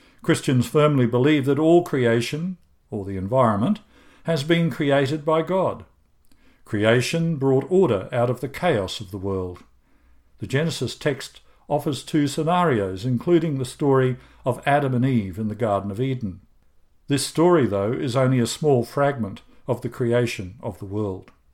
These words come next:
One thing that is missing in the narrative is exactly how God created. There are those who would like to believe that God just zapped, for want of a better word, plants,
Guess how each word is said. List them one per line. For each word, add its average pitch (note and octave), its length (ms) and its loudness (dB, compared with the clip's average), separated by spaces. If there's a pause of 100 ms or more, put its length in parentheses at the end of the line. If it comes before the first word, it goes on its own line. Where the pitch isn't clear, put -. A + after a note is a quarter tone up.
(680)
One C4+ 200 4
thing A3+ 220 4
that C#3 120 4
is B2 160 2
missing C3+ 380 2
in A2 100 2
the G#2+ 80 -2
narrative A#2 640 2 (320)
is C#3+ 160 0
exactly C3+ 580 0
how C#3 300 2
God A2 380 2
created. A#2 580 0 (920)
There A#2 100 2
are A#2 60 6
those C3 380 6
who B2+ 80 -2
would B2 100 0
like C#3 300 4
to - 80 -6
believe B2 420 2
that C#3 220 -4
God C3 280 2
just D3 240 -6
zapped, B2 440 -4 (400)
for G2+ 120 -10
want A2+ 220 2
of G2+ 80 -10
a G2+ 80 -4
better F#2+ 260 -2
word, A2+ 420 0 (280)
plants, C3+ 560 0